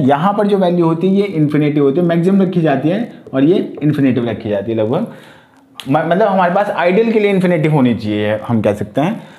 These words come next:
तो हमारे पास ideal current source को हम define कैसे करते हैं? ऐसा current source जिसका internal resistance infinity होता है,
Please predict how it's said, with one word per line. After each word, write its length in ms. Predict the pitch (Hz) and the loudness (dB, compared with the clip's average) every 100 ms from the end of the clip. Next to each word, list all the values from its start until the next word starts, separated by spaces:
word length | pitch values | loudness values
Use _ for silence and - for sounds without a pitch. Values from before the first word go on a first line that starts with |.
| - | -4
तो 60 | 170 | 0
हमारे 200 | 185 208 | 0 2
पास 240 | 214 226 | 0 0
ideal 380 | 208 160 170 220 | -2 -2 0 0
current 240 | 220 208 202 | 2 0 2
source 200 | 196 196 | 0 0
को 80 | 202 | -2
हम 100 | 190 | -2
define 340 | 165 180 185 | -2 -2 0
कैसे 220 | 190 185 | 0 0
करते 220 | 185 180 | -2 -2
हैं? 180 | 190 196 - - - _ - | -4 -6 -12 -20 -20 _ -2
ऐसा 380 | 170 190 240 254 254 - | 0 0 0 0 -2 -2
current 320 | 170 202 208 | 0 0 -2
source 400 | 208 135 127 208 - - - _ 110 | 0 2 2 0 -6 -20 -20 _ -4
जिसका 640 | 131 214 - 156 165 247 - - - - | -2 -2 0 -2 0 -4 -10 -20 -16 -4
internal 500 | 185 196 240 254 240 | 0 2 2 2 2
resistance 600 | 185 170 170 208 262 - - - - | 2 0 0 0 0 -2 -14 -14 -2
infinity 460 | 202 208 226 208 170 | 0 2 2 2 2
होता 340 | 135 101 98 | 2 0 0
है, 200 | 87 90 | -2 -6